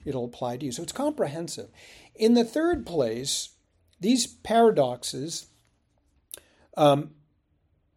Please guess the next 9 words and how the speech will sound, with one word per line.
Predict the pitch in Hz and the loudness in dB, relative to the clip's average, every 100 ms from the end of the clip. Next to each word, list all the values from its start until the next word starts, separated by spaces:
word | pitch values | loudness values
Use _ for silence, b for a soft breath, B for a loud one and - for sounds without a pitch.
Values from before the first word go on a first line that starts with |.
| _ _ _ _ _ | _ _ _ _ _
present | - 175 160 311 262 | -2 0 2 0 0
for | 196 | 0
us | 160 160 | 0 2
very | 156 196 196 170 - _ - | 2 4 2 -2 -12 _ -6
interesting, | 170 180 156 - 143 123 120 _ _ - _ _ _ _ _ _ - - - - | -4 -2 -4 -2 -2 -2 -10 _ _ -20 _ _ _ _ _ _ -14 -14 -18 -12
um, | 139 123 113 113 _ - | -6 -6 -8 -12 _ -4
an | 165 | -4
interesting | 196 220 214 147 170 147 135 - - | -2 -2 -2 -2 0 0 -2 -10 -10
context. | - 143 143 143 117 - - | -2 -2 -2 -6 -8 -12 -14